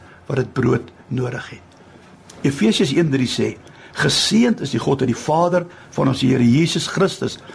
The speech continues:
wat ons geseën het met alle geestelike seëninge in die hemele in Christus." Wow! Mense, kan iemand vir my net sê, hoeveel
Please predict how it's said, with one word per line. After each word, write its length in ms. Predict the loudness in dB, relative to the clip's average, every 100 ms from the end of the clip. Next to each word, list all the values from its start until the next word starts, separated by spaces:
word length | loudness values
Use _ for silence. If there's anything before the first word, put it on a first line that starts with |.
| -12
wat 140 | -4
ons 140 | -2 0
geseën 540 | -2 0 2 4 4
het 180 | 2 0 -10 -18 -4
met 220 | -4 -4 -14 -4
alle 440 | 0 2 0 -4 -10 -20 -14
geestelike 680 | -6 0 0 0 -4 -4
seëninge 580 | -4 0 2 2 2 0 -4 -20 -4
in 100 | 2
die 240 | 4 6 6
hemele 340 | 4 2 0 -4 -20 -4
in 120 | -2
Christus." 540 | 0 -4 -6 -10 -12 -12 -18 -20
Wow! 580 | -8 -2 0 0 -4 -10 -20 -20 -20 -20 -20 -20 -20 -4
Mense, 420 | 2 2 2 -2
kan 140 | 0
iemand 240 | 2 2 2
vir 140 | 0
my 120 | 2
net 160 | 2 0
sê, 360 | 0 2 2 0 -14 -8
hoeveel 520 | -2 0 2 2 2